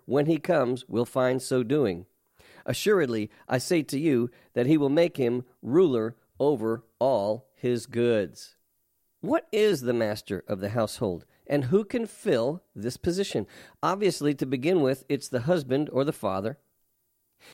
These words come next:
If he is unavailable due to a business trip, this responsibility must be taken over by the wife or the mother. What if there is no father in the home?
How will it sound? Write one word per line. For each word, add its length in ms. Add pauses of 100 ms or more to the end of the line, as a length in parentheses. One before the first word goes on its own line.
If 180
he 120
is 160
unavailable 600
due 180
to 160
a 60
business 400
trip, 360 (300)
this 240
responsibility 960 (220)
must 320
be 100
taken 400
over 340
by 240
the 120
wife 420
or 100
the 80
mother. 380 (360)
What 180
if 120
there 220
is 260
no 140
father 360
in 80
the 80
home? 360